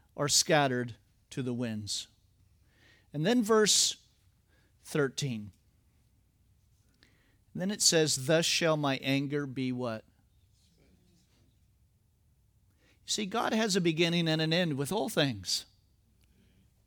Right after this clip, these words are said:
And he will pour out his wrath upon the children of Israel, and it, then it will be done. "And I will cause my fury to rest upon them, and I will be avenged,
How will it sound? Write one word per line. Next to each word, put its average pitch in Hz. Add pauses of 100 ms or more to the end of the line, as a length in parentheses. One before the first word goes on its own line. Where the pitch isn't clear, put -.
(1400)
And 170
he 240
will 202
pour 214
out 151 (540)
his 190
wrath 139 (1200)
upon 151
the 147
children 165
of 170
Israel, 139
and 151
it, 147
then 151
it 143
will 151
be 156
done. 147 (1600)
"And 156
I 165
will 202
cause 202
my 202
fury 247
to 185
rest 226
upon 180
them, 165 (520)
and 147
I 185
will 226
be 233
avenged, 170